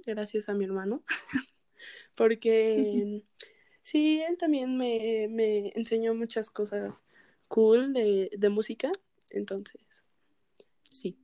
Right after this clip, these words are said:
Speaker 1: <laughs>
Speaker 2: Oh, qué cool eso. Y bueno, Adri Vargas, ahora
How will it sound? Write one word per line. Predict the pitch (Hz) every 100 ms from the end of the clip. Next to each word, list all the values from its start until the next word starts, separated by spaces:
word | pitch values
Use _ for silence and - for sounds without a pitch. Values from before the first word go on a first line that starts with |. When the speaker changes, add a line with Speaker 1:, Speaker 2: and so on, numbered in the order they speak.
| _
Speaker 1:
<laughs> | - - - 262 - 262 _ _ _ _ _ _ _ _ -
Speaker 2:
Oh, | 277 202 185 180 170 - _ _ _ 247 233 _
qué | - 285
cool | 233 226
eso. | 220 208 208 - _ _ _ _ _ - - -
Y | 285 330 349 339 247
bueno, | 269 247 220
Adri | 196 208
Vargas, | 202 196 196 202 - _ _ - _ -
ahora | 262 277 302